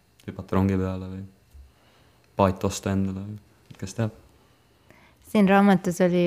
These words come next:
Speaker 2: üks väga tore nii-öelda hamstriratta programm,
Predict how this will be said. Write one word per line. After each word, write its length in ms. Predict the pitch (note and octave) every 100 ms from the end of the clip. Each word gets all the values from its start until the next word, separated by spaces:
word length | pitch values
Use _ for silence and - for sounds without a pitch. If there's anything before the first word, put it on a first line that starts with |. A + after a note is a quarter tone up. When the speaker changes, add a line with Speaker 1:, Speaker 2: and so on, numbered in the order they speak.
| F3
Speaker 2:
üks 180 | - F3+
väga 260 | F3+ F#3+ E3+
tore 320 | F#3 F#3 F#3 F3
nii-öelda 760 | E3+ - E3+ F3 E3+ E3+ F3 E3+ E3 -
hamstriratta 880 | G3+ G3+ - E3+ F3 E3+ F3 - E3+
programm, 760 | E3+ E3+ F#3 F#3+ E3+ D#3 D#3+